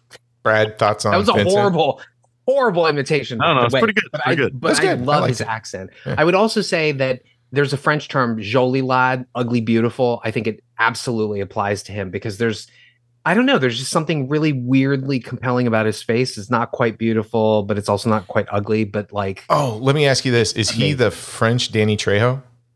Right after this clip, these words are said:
Speaker 2: No, no.
Speaker 1: No?
Speaker 2: He's not the French
Speaker 1: I,
Speaker 2: Danny
Speaker 1: I
Speaker 2: Trejo.
Speaker 1: think Danny Trejo is, like, ugly beautiful. I love
Speaker 3: Well,
Speaker 1: Danny
Speaker 2: Yes,
Speaker 1: Trejo.
Speaker 2: yes, but I'm
Speaker 3: Well,
Speaker 2: just saying, like,
Speaker 1: Yeah.
Speaker 2: yeah.
Speaker 3: I'll agree with you on the face aspect. Uh, Danny Trejo doesn't, uh, pick the kind of films that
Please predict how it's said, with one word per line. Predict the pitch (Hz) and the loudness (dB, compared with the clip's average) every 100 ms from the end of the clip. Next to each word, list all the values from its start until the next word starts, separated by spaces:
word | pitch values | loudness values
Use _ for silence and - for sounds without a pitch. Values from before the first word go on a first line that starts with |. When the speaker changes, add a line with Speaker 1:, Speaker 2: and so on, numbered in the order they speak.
| _ _ _ _ _ _ | _ _ _ _ _ _
Speaker 2:
No, | 127 156 - - - - | -2 0 0 -4 -12 -2
no. | 151 151 - 107 - - | -2 0 -2 -4 -6 -4
Speaker 1:
No? | 110 110 | 0 2
Speaker 2:
He's | - 156 | 2 0
not | 165 165 | -2 0
the | 135 | -2
French | 127 143 139 156 | -2 -2 0 0
Speaker 1:
I, | 208 | 2
Speaker 2:
Danny | 254 | 2
Speaker 1:
I | 202 | 2
Speaker 2:
Trejo. | 427 | 2
Speaker 1:
think | 415 427 | 0 2
Danny | - 139 | 2 2
Trejo | 113 127 113 | 2 2 2
is, | 107 | 2
like, | 107 101 | 2 0
ugly | 101 101 | -2 -2
beautiful. | 85 95 90 - 131 - _ _ _ _ | -2 -4 -4 -4 -6 -6 _ _ _ _
I | - | -2
love | 170 359 | 0 0
Speaker 3:
Well, | 185 196 | 0 2
Speaker 1:
Danny | 214 185 | 2 2
Speaker 2:
Yes, | 175 175 | 0 0
Speaker 1:
Trejo. | |
Speaker 2:
yes, | 190 135 - | -2 -2 -6
but | - 143 143 156 | -4 -2 0 0
I'm | 156 | 0
Speaker 3:
Well, | 156 | 0
Speaker 2:
just | - | 0
saying, | 156 131 120 120 | 2 0 -2 -4
like, | 113 104 - - | -4 -4 -12 -4
Speaker 1:
Yeah. | 339 - | -4 -2
Speaker 2:
yeah. | 117 - - _ _ _ - | -6 -6 -14 _ _ _ -2
Speaker 3:
I'll | 151 | 0
agree | 139 170 | 2 0
with | 180 147 | 0 0
you | 151 | 0
on | 127 | 0
the | |
face | 113 127 120 107 - | 0 0 0 -2 -6
aspect. | 92 - 85 85 - | -6 -8 -10 -10 -6
Uh, | 95 95 95 90 | 0 2 2 2
Danny | 117 117 | 2 2
Trejo | - 113 110 104 92 80 | 2 2 2 2 -2 -2
doesn't, | 107 95 90 - | -4 -2 -6 -4
uh, | 92 | -4
pick | 82 107 - | 0 -2 -2
the | 90 | -6
kind | 104 87 | -2 -2
of | - | -2
films | 90 82 76 | -2 -2 -4
that | 80 | -6